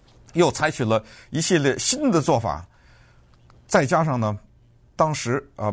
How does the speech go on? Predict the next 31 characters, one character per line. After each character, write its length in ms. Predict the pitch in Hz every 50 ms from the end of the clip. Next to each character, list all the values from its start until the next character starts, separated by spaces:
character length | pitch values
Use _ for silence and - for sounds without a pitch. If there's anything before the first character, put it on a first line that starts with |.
| - -
美 320 | 123 120 107 95 90 90
国 320 | - - 110 113 147 139 - -
和 360 | - 117 113 120 127 135 - -
伊 160 | - 170 180 175
朗 160 | 147 104 87
的 120 | 87 113
这 120 | 117 151 123
种 140 | 101 101
特 220 | - - - 156 127
殊 120 | - 165
的 80 | 147 131
关 200 | 117 147 143 135
系， 100 | 117 110
所 140 | - 160 147
以 60 | 131
他 180 | - - 175
呢 160 | 175 160 139 135
就 240 | - 151 135 113
像 260 | - - - 170 135 120
是 140 | 131 117
慈 180 | - - - 170
禧 140 | 151 - 147
太 120 | 156 143
后 140 | 139 139 127
利 140 | 151 170 160
用 120 | 156 139 -
义 120 | - 175
和 160 | 160 - 180 175
团 200 | 143 110 110 135
一 60 | 147
样， 200 | 156 123 95